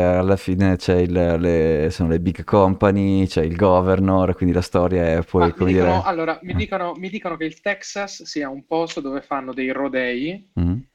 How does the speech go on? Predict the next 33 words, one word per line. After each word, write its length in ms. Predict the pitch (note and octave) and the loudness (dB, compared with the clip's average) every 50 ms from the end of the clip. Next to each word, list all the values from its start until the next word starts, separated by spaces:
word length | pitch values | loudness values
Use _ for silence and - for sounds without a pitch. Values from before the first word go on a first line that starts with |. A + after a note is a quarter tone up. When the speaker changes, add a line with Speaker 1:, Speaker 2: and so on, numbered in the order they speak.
| _ _ | _ _
Speaker 2:
dove 280 | - C#3+ E3 D#3+ D3+ C#3+ | -2 0 0 2 2 0
al 80 | C#3+ | 0
rodeo 500 | D3 E3 E3+ F3 D#3+ E3+ F3 F3+ F#3+ G3 | 0 0 0 0 2 2 0 0 -2 -4
ci 120 | F#3+ - F3 | -8 -10 -14
sono 600 | - - D#3+ D3+ C#3+ C#3 C#3 C#3 C3+ B2+ - _ _ | -10 -8 -8 -8 -8 -8 -10 -10 -10 -12 -14 _ _
dei 440 | - C#3+ C3+ B2+ D3 D3 F#3+ F2+ F#2+ | -20 -18 -12 -8 -6 -2 -2 -2 -2
Speaker 1:
Mm. 20 | |
Speaker 2:
cocktail 760 | C#3 - E3 E3+ E3+ - - - F3+ F3 F3 F3+ F#3 F#3 F#3 F3+ | 0 -2 -4 -4 -6 -8 -4 -2 -2 -2 -2 -2 -4 -4 -4 -6
che 140 | - D#3 C#3+ | -8 -10 -10
sono 460 | - - E3+ D#3 D3 D3 C#3+ C#3+ - | -8 -6 -6 -4 -4 -4 -6 -6 -4
letteralmente 840 | D3 D#3 D#3 D#3 E3 E3+ E3 - F3 D#3+ D#3 D#3 D#3+ F3+ E3+ - - | -4 -4 -2 -2 -2 -2 -2 -2 -4 -2 -2 -4 -6 -8 -6 -6 -6
lunghi 420 | - C3+ C3+ C#3 C#3+ C3+ C3+ C#3 - - | -6 -6 -8 -8 -8 -6 -6 -6 -6 -6
un 140 | D3 C#3 | -8 -8
metro, 560 | C3 B2+ B2 A#2+ A#2 - - B2 A#2+ A#2+ A#2+ A2 | -6 -4 -2 -2 -2 -4 -4 -4 -4 -2 0 2
quindi 240 | G2 D#3 D3 C#3+ | 2 2 0 -2
è 40 | D3 | -2
un 160 | D#3+ F3 E3+ | -2 -4 -2
posto 260 | D#3 F3+ F3+ F3 - D#3+ | 0 0 0 0 -2 -4
dove 180 | C#3+ C#3 C#3 - | -4 -4 -2 -2
fanno 400 | - D3 C#3 C3 C3 C3+ C#3+ - | -2 -4 -4 -2 -2 -4 -2 0
un 180 | D#3+ F3 F3 F3 | 0 -2 -2 2
me-, 180 | F3+ F#3+ F#3 F#3 | 2 2 2 2
tu 120 | - G#3 | -2 -4
non 140 | F3 F3+ F3 | -4 -2 0
ordini 300 | F#3+ F#3+ E3+ D#3 D3+ D3 | 0 0 0 -2 -6 -6
il 80 | C#3+ - | -8 -6
cocktail, 500 | - - D3+ D3 - - - C#3+ C#3 C#3 - | -4 -4 -4 -4 -6 -6 -4 -4 -4 -2 -2
però 200 | E3 E3 F3+ F3 | -2 -2 -2 -2
lo, 160 | F3 F3 F3 | -4 -4 -4
lo 120 | F3+ G3 G#3 | -2 -2 -2
ordini 260 | A3 F3+ F3 E3+ D#3+ | -2 -2 0 -2 -2
al 260 | - E3+ E3+ E3 E3 E3 | -2 -2 -6 -8 -8 -8
metro. 600 | E3+ E3+ D#3+ D3 C#3+ - D3+ D3 C#3+ C#3 - - | -6 -4 -4 -4 -4 -6 -6 -6 -6 -6 -8 -12